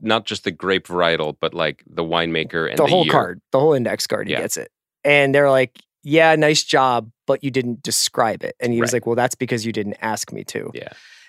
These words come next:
Speaker 2: And
Speaker 1: That's the way you feel about basketball, right? Like, you can name the, the stats and box score.
Speaker 2: <laughs> That's me. But I thought that was, like, a really interesting, not only were there cultural differences about, like,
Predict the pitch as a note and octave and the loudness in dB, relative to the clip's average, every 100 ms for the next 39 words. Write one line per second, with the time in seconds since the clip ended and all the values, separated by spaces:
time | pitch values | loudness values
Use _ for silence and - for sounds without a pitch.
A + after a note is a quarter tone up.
0 | _ - D#3 D#3 D3 D3 C3 - A2 - | _ 2 6 6 4 0 -2 -2 -2 0
1 | B2 G2+ F#2+ - F2 C#2+ - C#2+ - - | 0 0 -2 -4 -4 -2 0 0 -2 -4
2 | - - - - - F#2 F2+ F#2 F2 - | -2 -2 -2 -4 -2 0 2 2 0 0
3 | G2 - - F2 - G2+ E2+ E2 - - | -4 0 2 2 0 0 2 2 0 -4
4 | C#2+ - F#2+ D3 - D3 C#3 B2+ - - | -4 -4 -2 -2 -2 -4 -4 -4 -10 -20
5 | - - _ C4 A3 F3+ F3 G3 A3+ B3 | -20 -20 _ 6 6 6 2 4 6 6
6 | A#3 G3+ G#3 F3 E3+ F#3 F#3 E3+ D3+ E3 | 4 4 4 4 4 4 4 2 0 0
7 | D#3 C#3+ D#3 D#3+ D#3 C#3 B2 - C3 C3 | 2 4 6 6 6 4 2 0 -2 0
8 | C#3 B2 A#2+ C3+ B2 C#3 C#3+ C#3 A2 A2 | 0 0 -2 -2 -2 -2 -2 -2 -2 -2
9 | A#2+ G#2+ | -4 -6